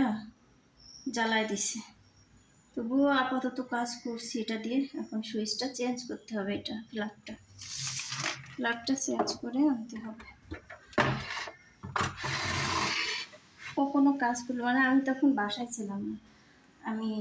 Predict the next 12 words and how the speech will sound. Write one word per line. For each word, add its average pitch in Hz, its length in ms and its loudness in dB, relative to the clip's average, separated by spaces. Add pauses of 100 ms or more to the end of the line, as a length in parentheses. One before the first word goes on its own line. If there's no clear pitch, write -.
(140)
গিয়েছিলাম 214 600 -4 (160)
হচ্ছে 220 320 -6 (380)
একটু - 180 -12 (120)
নড়িয়া 220 340 -2 (180)
কাজে 208 260 -6 (300)
দরকারে। 403 380 -6 (800)
তো 247 80 -6 (1160)
আমি 262 140 0 (120)
আসছি - 280 -4 (160)
দেখি 247 280 0 (720)
ও - 20 2 (720)
ইয়া 214 140 2